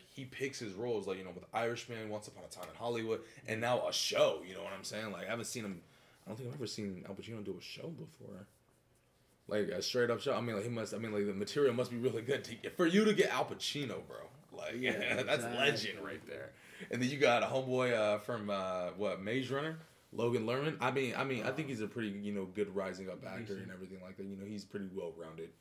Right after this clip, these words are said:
Speaker 2: Mm-hmm.
Speaker 1: He can do a little bit of everything. So I'm really looking forward to the Hunters, Boys. I still need some, uh, word on Jack Ryan.
Speaker 2: Yeah, we haven't
Speaker 1: Um,
Speaker 2: heard about
Speaker 1: if you
Speaker 2: that.
Speaker 1: haven't, if you've been watching Hulu, you need to get on Wu-Tang, man.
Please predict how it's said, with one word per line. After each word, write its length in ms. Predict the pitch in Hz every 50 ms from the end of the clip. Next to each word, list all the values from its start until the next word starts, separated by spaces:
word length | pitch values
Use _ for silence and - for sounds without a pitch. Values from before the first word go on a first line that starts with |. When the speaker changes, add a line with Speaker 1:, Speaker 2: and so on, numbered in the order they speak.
| _ _ - 117
Speaker 2:
Mm-hmm. 160 | 110 110 110
Speaker 1:
He 60 | 98
can 140 | 95 113 101
do 120 | 101 98
a 40 | 90
little 180 | 90 90 90 85
bit 100 | 85 82
of 40 | 87
everything. 400 | 90 85 85 85 - 87 90 87 - _ - - - - - - - - - _ _
So 220 | - - 98 92
I'm 280 | - 104 117 113 95 82 90 92
really 240 | 95 110 107 101 104
looking 200 | 101 101 - -
forward 200 | - 101 95 95
to 80 | -
the 80 | 80 -
Hunters, 500 | - - - 120 120 120 120 117 113 104
Boys. 760 | 95 92 87 107 113 110 110 110 110 110 110 107 101 - - - - _ - - - _ _
I 120 | - -
still 260 | - - - 127 117
need 200 | 117 110 110 107
some, 260 | 104 - 117 110 104 101
uh, 100 | 95 92
word 300 | 90 92 104 107 107 101
on 160 | 101 104 101
Jack 300 | 92 98 104 104 98 85 85 90
Ryan. 440 | 98 107 110 110 104 98 95 104 104 - - - - 120 120 123 120 123
Speaker 2:
Yeah, 260 | 123 120 120 117 117
we 120 | 117 127
haven't 160 | 123 117 107 -
Speaker 1:
Um, 60 | 113
Speaker 2:
heard 100 | 113 113
about 140 | 110 107 104 101 -
Speaker 1:
if 160 | - 127 123 127
you 60 | 131
Speaker 2:
that. 60 | 135
Speaker 1:
haven't, 220 | 139 139 127 127 113
if 80 | 104
you've 100 | 110 113
been 140 | 113 120 123
watching 280 | 120 120 120 - 110 98
Hulu, 280 | 110 120 127 127 120 104
you 80 | 110
need 120 | 113 120 113
to 80 | 107
get 180 | 101 104 107 101
on 160 | 104 98 90
Wu-Tang, 500 | 95 104 101 98 - 101 90 87 90 87
man. 240 | 87 90 90 87 87